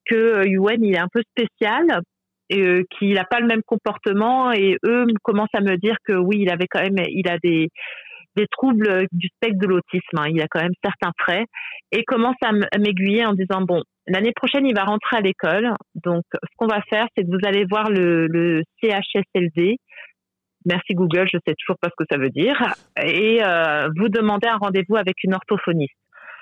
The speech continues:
Donc, j'ai, euh, je suis allée voir le C H S L D. J'ai posé beaucoup de questions pour avoir des réponses ici.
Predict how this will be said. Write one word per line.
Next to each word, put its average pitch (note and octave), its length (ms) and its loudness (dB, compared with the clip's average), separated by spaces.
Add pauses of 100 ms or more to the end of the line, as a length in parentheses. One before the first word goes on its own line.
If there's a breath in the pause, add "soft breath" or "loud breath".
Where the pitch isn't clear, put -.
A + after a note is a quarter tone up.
(200 loud breath)
Donc, F#3 200 0 (180)
j'ai, G3+ 440 2
euh, F3 180 2
je - 40 -4
suis - 140 0
allée F3+ 120 2
voir F#3 180 0
le F#3+ 80 0 (100)
C F#3 100 0
H - 180 -2
S E3+ 140 0
L D#3 200 0
D. A#3 320 2 (640 loud breath)
J'ai G#3 60 -2
posé C4 260 0
beaucoup D4+ 220 0
de - 60 -4
questions B3 360 0
pour G#3 120 -2
avoir F#3 180 0
des F3+ 100 0
réponses F3+ 420 -2
ici. C3+ 280 -6